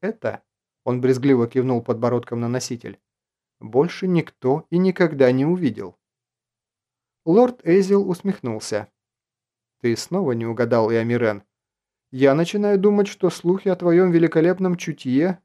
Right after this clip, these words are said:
изрядно преувеличены». «Что ты имеешь в виду?» Лорд-директор поднялся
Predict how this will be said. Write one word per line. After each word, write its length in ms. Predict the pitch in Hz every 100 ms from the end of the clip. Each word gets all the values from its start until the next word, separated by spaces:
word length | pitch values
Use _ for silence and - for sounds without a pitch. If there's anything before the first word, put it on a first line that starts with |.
| -
изрядно 540 | 202 151 123 113 131
преувеличены». 840 | - 160 180 220 143 - 104 101 _ _ _ _ _ _
«Что 240 | - - 123
ты 120 | 131
имеешь 280 | 147 156 -
в 60 |
виду?» 320 | 180 139 110 - _ _ _ _ _ _ _ _ _
Лорд-директор 680 | 160 226 226 180 208 202 175
поднялся 640 | 165 135 139 214 202 208